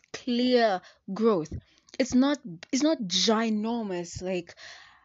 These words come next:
"I was thinking about killing myself last week and now I'm battling it and I don't even think about it anymore." It's not that kind of spontaneous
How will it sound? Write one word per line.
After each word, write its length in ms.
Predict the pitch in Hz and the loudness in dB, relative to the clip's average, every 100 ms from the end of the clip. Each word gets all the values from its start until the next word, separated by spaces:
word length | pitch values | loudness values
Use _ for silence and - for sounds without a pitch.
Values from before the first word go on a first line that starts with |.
| _ 202 | _ -4
"I 80 | |
was 200 | 220 208 | -2 -2
thinking 360 | - 208 214 202 | -4 -4 -4 -4
about 280 | 185 185 - | -4 -4 -6
killing 240 | 185 196 | -8 -6
myself 400 | 208 214 220 208 | -6 -4 -6 -4
last 300 | 220 214 - | -6 -6 -4
week 160 | 214 - | -6 -6
and 200 | 196 190 | -6 -4
now 360 | 196 208 202 202 - - | -2 0 0 -2 -12 -8
I'm 280 | 196 196 165 | -4 -4 -2
battling 520 | 165 180 - 208 208 | -2 -2 -2 -4 -2
it 160 | 208 196 | -2 -4
and 160 | 131 190 | -4 -6
I 200 | - 196 | -4 -4
don't 200 | 208 202 | -4 -4
even 200 | 185 160 | -6 -6
think 320 | - 220 214 | -6 -4 -2
about 260 | 202 214 | -2 -2
it 100 | 208 | -4
anymore." 320 | 190 202 202 208 - - _ _ _ _ | -6 -6 -8 -8 -16 -20 _ _ _ _
It's 220 | 277 262 | -2 2
not 260 | 247 277 254 | 2 2 0
that 180 | 220 240 | -2 -2
kind 400 | - 214 214 190 | -4 -4 -2 -4
of 360 | - 180 175 - _ _ _ _ _ - _ _ _ _ _ _ _ _ - | -2 -2 -2 -8 _ _ _ _ _ -20 _ _ _ _ _ _ _ _ -14
spontaneous 1160 | - - 208 185 - 185 185 185 165 131 - | -10 -4 -2 0 0 0 0 -2 -4 -6 -10